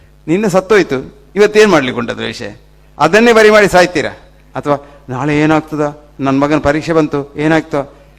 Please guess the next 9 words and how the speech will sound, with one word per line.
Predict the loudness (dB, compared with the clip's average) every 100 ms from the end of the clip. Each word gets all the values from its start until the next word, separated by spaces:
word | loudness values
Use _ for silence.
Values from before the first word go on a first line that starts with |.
| _ _ -8
ಅದೆಲ್ಲ | -4 -2
ಸತ್ತಿದ್ದೀರಿ. | -4 -8 -12 -12 _ _ _ -4
ಆ | -2
ಎರಡು | 0 0 -2
ದಿವಸ | -4
ಬಿಡಿ, | -2 -4 -4 -10 -20 _ _ _ -16
ಮತ್ತೆ | -14 -10
ಸಂತೋಷ | -10 -6 -6 -6
ಅಲ್ವಾ? | -8